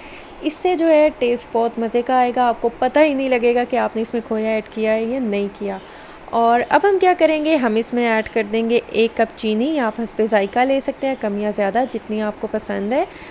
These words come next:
आप अपने taste के according add कर सकते हैं। अब हम इसे अच्छा सा mix करेंगे। mix करने के बाद हम इसमें ऐड कर देंगे केवड़ा essence, हाफ़ टी स्पून जो है हम इसमें केवड़ा एसेंस ऐड कर देंगे। और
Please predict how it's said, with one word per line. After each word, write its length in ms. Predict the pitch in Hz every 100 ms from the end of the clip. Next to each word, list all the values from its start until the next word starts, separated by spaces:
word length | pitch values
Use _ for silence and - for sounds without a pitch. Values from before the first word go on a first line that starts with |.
| -
आप 160 | 233 233
अपने 260 | 240 262
taste 300 | 262 240 233
के 100 | 262
according 440 | 240 226 214 220 220
add 200 | 208 208
कर 120 | 208
सकते 320 | - 254 -
हैं। 100 | 311 294
अब 100 | 277
हम 120 | 254
इसे 160 | 262
अच्छा 200 | 254 277
सा 100 | 269 247
mix 280 | 269 - -
करेंगे। 400 | 294 285 277 277
mix 240 | 220 -
करने 280 | - 220 226
के 100 | 233
बाद 280 | 226 226 233
हम 120 | 220
इसमें 240 | 202 214
ऐड 200 | 214 202 -
कर 80 | 196
देंगे 320 | 214 208 220
केवड़ा 380 | - 202 196 247
essence, 500 | 269 - 277 294 - - - - - -
हाफ़ 340 | - 240 269 -
टी 140 | 294 285
स्पून 340 | - 262 262
जो 120 | 254
है 160 | 247 254
हम 100 | 214
इसमें 260 | 214 220 214
केवड़ा 320 | 220 208 214
एसेंस 380 | 214 - 285 285
ऐड 220 | 262 -
कर 80 | 262
देंगे। 420 | 226 262 262 285 330 - - - -
और 260 | 220 226